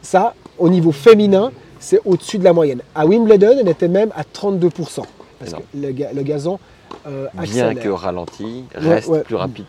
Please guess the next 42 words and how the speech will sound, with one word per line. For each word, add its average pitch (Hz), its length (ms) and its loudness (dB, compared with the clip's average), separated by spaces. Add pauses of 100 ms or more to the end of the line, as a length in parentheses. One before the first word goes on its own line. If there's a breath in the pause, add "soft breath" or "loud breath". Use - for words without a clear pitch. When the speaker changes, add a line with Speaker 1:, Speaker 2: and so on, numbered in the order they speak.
Speaker 2:
que - 60 -10
la 90 100 -8
norme, 78 300 -14
enfin 85 140 -10
la 82 80 -8
moyenne. 80 180 -8 (380)
Speaker 1:
Et 160 40 -2
un 165 120 4
truc 240 240 0
que 214 100 0
je 160 100 -2
veux 170 120 4
dire, 208 260 -2
c'est - 180 -8
qu'on 175 220 -2
a, 180 140 -4
on 175 160 0
a 180 80 0
peut-être 202 360 2
les, 185 80 0
déjà 170 220 0
les 190 100 4
deux, 208 120 4
on 196 40 4
a 151 60 0
déjà 170 240 0
parlé 185 380 2
de 151 180 0 (300 loud breath)
Ashley 180 280 -2
Barty, 170 380 -4
qui 170 80 -6
était 160 140 -2
la 147 100 -4
meilleure 185 380 2
serveuse 165 400 -2
au 160 80 2
monde 175 340 0 (640 soft breath)
par 180 100 2
rapport 180 320 -2
à 165 60 -6
sa 151 160 -6
taille. 107 360 -8